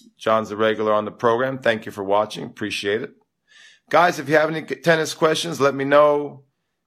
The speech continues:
Pick my brain. I've got a lot of tennis on my mind. Shoot them out at me, and I'll do my best to answer. We're talking maybe some technique tonight, maybe some tactics. I love to talk junior development.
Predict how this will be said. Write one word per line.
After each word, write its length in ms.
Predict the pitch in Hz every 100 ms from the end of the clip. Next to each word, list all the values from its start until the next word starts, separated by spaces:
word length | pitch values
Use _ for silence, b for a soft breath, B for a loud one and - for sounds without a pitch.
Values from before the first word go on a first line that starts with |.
| _
Pick 220 | 143 139
my 120 | 135 127
brain. 760 | 127 143 143 143 143 135 131 _ _ _ _ -
I've 120 | 90
got 160 | 127 135
a 40 |
lot 220 | 135 135
of 60 | -
tennis 260 | 151 139
on 120 | 135 131
my 100 | 131
mind. 600 | 135 135 135 135 131 - b b b b b _ _ _ _ _ _ _ _ _
Shoot 320 | - 156 156
them 120 | 180
out 180 | 208 208
at 80 | 151
me, 200 | 143 143
and 100 | 131
I'll 140 | 135
do 160 | 135 147
my 180 | 151 147
best 260 | 151 143
to 100 | 160
answer. 300 | 156 143 113
We're 100 | 110
talking 560 | 110 127 127 123 117 104 B B B 117
maybe 240 | 123 123
some 260 | 117 120 110
technique 460 | 110 98 156 160
tonight, 520 | 156 160 156 156 151 - _ _
maybe 240 | 110 113 113
some 240 | 107 98
tactics. 1000 | - 139 135 131 135 131 - - - - _ -
I 80 | 120
love 180 | 131 117
to 60 |
talk 380 | - 117 98 -
junior 260 | 139 143 143
development. 680 | 127 131 127 117 131 127